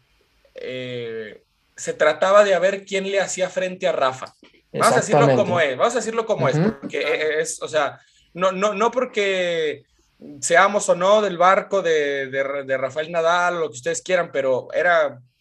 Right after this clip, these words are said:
Speaker 1: o sea, se abría el
Speaker 2: Eh.
Speaker 1: telón de la temporada de arcilla, listo, es la temporada de Rafael Nadal.
Speaker 2: Es que, es que era tan sencillo como saber que Roland Garros ya lo tenía asegurado,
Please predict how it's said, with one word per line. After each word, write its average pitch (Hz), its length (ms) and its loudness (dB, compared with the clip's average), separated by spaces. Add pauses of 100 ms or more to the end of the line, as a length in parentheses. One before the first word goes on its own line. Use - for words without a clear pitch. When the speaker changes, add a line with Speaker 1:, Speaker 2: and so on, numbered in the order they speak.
(360)
Speaker 1:
o 127 60 -4
sea, 131 240 -2
se 143 160 -2
abría 202 340 4
el 226 60 2
Speaker 2:
Eh. 185 40 -6
Speaker 1:
telón 208 400 4
de 220 100 2
la 202 100 4
temporada 196 300 0
de 202 40 0
arcilla, 233 360 2
listo, 208 440 -2
es 196 160 -2
la 196 140 -2
temporada 170 280 0
de 165 100 0
Rafael 165 200 -6
Nadal. 180 320 0 (540)
Speaker 2:
Es 180 200 2
que, 233 280 4
es 170 180 0
que 240 80 2
era 262 160 6
tan 262 240 2
sencillo 202 460 0
como 254 220 2
saber 185 340 2
que 214 320 -2 (400)
Roland 233 400 2
Garros 262 320 2
ya 214 100 0
lo 214 140 -4
tenía 180 240 -4
asegurado, 160 600 -6